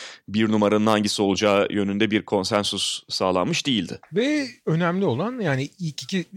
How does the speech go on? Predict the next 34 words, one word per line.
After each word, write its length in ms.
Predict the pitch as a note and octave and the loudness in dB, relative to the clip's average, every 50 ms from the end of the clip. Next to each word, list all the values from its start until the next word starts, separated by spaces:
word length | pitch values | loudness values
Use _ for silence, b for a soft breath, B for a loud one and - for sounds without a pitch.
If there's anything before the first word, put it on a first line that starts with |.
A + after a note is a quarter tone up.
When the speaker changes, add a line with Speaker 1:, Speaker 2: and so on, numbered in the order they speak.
| A3 - F3 - | -20 -20 -18 -8
Speaker 2:
konsensus 500 | - E3 E3 - - E3+ E3+ D#3 - - | -4 -4 -4 -2 -2 -2 -4 -2 -4 -2
sağlanmış 460 | - D#3 D3 D3 D#3 E3+ D#3 - - | -2 -2 0 0 -2 -2 -4 -4 -6
değildi 160 | A3+ G#3 A#3 | -4 -2 0
ama 120 | B3+ F3 A#2+ | 0 0 -2
ikisinin 540 | - - - - - - G#3+ A#3 A3+ G3+ | -4 -6 -6 -4 -2 0 0 0 0 2
de 180 | F#3+ A#3+ C#4 B3 b b b b b b b b b _ | 0 0 0 -2 b b b b b b b b b _
hani 100 | C#3 B2 | -4 -2
takımları, 560 | - - C3+ - F3 E3+ F3 F3 F3 F3+ F#3 - _ _ | -2 -2 -2 0 0 2 2 2 2 0 0 -4 _ _
e, 60 | G3+ E3 C#3+ C3+ C3+ C3+ C3+ C3+ C3+ C3 C3 - _ | 0 0 2 2 0 0 0 0 0 -2 -4 -6 _
çok 300 | - - G#3 - - - | -4 -2 -2 -2 -2 -8
yukarılara 420 | D3 - - C#3+ B2+ B2+ C3 C3 | -6 0 0 0 2 2 0 0
taşıyabilecek 520 | A#2+ C#3 B2 - - C#3 A#2+ C3+ A3 F#3 - | 0 -2 -4 -2 -2 -4 -2 -2 -4 -4 -4
süper 300 | - - - D#3+ D3 D3 | -6 -4 -2 0 0 0
yıldız 200 | D#3+ E3+ D#3+ D#3+ | 0 0 0 0
adayları 380 | D#3 B2 C3 B2+ B2 B2+ B2 | 0 2 2 2 2 2 0
olması 320 | B2 B2 C#3+ F3 - B3 G#3+ | 0 -2 -2 -4 -4 -4 -4
bu 80 | F3 D3 | -2 0
draftı 320 | D#3+ E3+ F3 - - A#3+ G3 | 0 0 0 -2 -6 -8 -6
çok, 180 | - - F#3+ - _ _ _ _ _ _ | -6 -6 -8 -8 _ _ _ _ _ _
o 80 | F3 | 0
yüzden 180 | E3 D3+ F3+ F3+ | 0 2 2 0
önemli 260 | E3+ E3 D#3+ F3 F3 | 2 2 0 0 -2
kılıyordu 260 | - - A#2 B2+ D3+ | -2 -2 -2 0 0
ama 100 | A3 A3+ | 0 -2
senin 200 | - - E3+ E3+ | 0 -2 -2 0
de 80 | F3+ E3+ | 0 -2
söylediğin 260 | - - E3+ E3 F3 | -2 -2 -2 -2 0
gibi 80 | F#3+ A3+ | 0 0
aynı 140 | G3 D#3+ C#3 | 0 0 0
zamanda 260 | D#3+ E3 F#3 G#3+ A#3+ F#3+ D#3+ C#3 B2 | 0 0 0 -2 -4 -6 -8 -4 -2
derin 240 | C#3 D3 F3+ F#3+ E3 | 0 0 2 2 0
de 120 | C#3 G#2 | 0 -2
bir 140 | F#2+ F2 G2 | -2 -4 -4
drafttı. 440 | G#2+ F#2 - - _ _ - C4+ | -4 -4 -4 -10 _ _ -16 -16